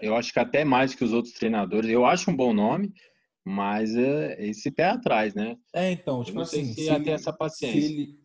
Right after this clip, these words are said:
Speaker 2: se ele chega agora, ele ia pegar esse, essa, esse final, esse, essa metade de temporada como, é, é, experimento.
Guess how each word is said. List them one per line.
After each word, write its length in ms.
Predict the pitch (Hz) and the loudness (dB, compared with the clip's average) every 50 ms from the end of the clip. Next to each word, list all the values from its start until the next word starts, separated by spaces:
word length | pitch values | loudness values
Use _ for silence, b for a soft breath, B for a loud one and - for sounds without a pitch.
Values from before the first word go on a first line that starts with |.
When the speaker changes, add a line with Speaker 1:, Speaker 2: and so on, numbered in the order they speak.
| _ _ | _ _
Speaker 2:
se 240 | 127 - - - 156 | -14 -6 2 4 4
ele 160 | 156 170 170 | 4 4 2
chega 300 | - - 180 156 165 160 | 2 2 2 2 2 0
agora, 440 | 151 131 120 127 139 151 180 190 - - | 0 0 -2 -2 -2 -2 -2 -2 -2 -2
ele 160 | 143 147 143 | -2 0 0
ia 100 | 147 143 | 0 -2
pegar 340 | 143 143 151 143 139 147 143 | 0 -2 -4 -2 0 0 0
esse, 600 | 143 139 - - - 151 147 139 139 135 131 - | 0 -2 -4 -6 -4 -2 -2 0 -2 -2 -2 -2
essa, 560 | 123 127 120 - - 135 127 123 120 120 117 - | -4 -6 -6 -6 -4 -4 -2 0 0 -2 -2 -4
esse 680 | 123 120 - - - 127 123 123 120 117 113 113 110 - _ | -6 -6 -6 -6 -6 -4 -2 -2 -2 -2 -2 -4 -6 -6 _
final, 360 | 127 127 123 120 117 113 127 | -4 -4 -2 -4 -4 -4 -4
esse, 400 | 123 120 120 - 120 120 117 - _ _ _ - - | -4 -6 -6 -10 -10 -12 -12 -12 _ _ _ -12 -10
essa 300 | 120 117 - - 120 120 | -10 -8 -6 -6 -4 -4
metade 560 | 135 143 135 143 - 117 117 139 135 131 127 | -2 -4 -4 -4 -2 -2 -2 -2 -2 -4 -6
de 1300 | 120 123 123 123 120 120 120 117 117 117 113 113 113 113 113 113 113 113 113 110 107 104 107 107 104 107 - | -4 -4 -2 -2 0 0 0 0 0 -2 -2 -2 -2 -2 -2 -4 -4 -6 -10 -12 -14 -14 -14 -14 -14 -12 -8
temporada 640 | - 123 127 131 143 139 131 127 127 139 143 160 156 | -6 -6 -2 2 2 4 4 4 2 2 2 0 -2
como, 580 | - 170 160 160 165 165 165 160 156 156 151 139 | -2 -6 -6 -4 -4 -4 -4 -2 -4 -4 -4 -4
é, 440 | 135 135 135 127 127 123 123 120 120 - b b b b b b b b b b _ _ _ _ _ _ _ _ | -4 -4 -4 -4 -4 -4 -4 -6 -8 -12 b b b b b b b b b b _ _ _ _ _ _ _ _
é, 460 | - 113 113 113 113 110 104 104 - - _ _ | -8 -6 -4 -4 -4 -4 -4 -6 -8 -10 _ _
experimento. 840 | 127 131 127 - 151 165 196 208 196 185 160 139 117 - - 107 95 | -10 -10 -8 -6 -6 -4 -2 -2 -2 -2 -2 -2 -4 -6 -8 -12 -12